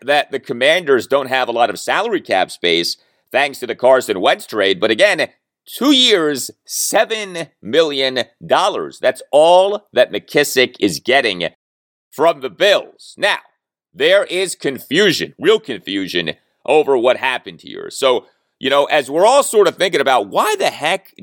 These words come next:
didn't the Commanders at least match that offer from the Bills, if not surpass that offer from the Bills? I mean, that's not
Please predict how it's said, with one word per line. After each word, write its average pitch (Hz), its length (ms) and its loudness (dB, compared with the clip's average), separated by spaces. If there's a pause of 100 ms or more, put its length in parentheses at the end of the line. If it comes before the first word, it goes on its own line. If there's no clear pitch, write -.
didn't 185 480 0
the 117 120 0
Commanders 120 920 -2
at 120 160 0
least 120 340 -2
match 104 560 -6
that 117 240 -2
offer 139 460 2
from 127 240 -2
the 110 80 2
Bills, 175 580 0
if 101 320 -2
not 95 400 -2 (160)
surpass - 760 -6
that 123 260 2
offer 143 440 0
from 127 200 -4
the 87 80 0
Bills? 131 400 0
I - 20 -4
mean, 92 100 -2
that's 80 160 -2
not 101 400 -6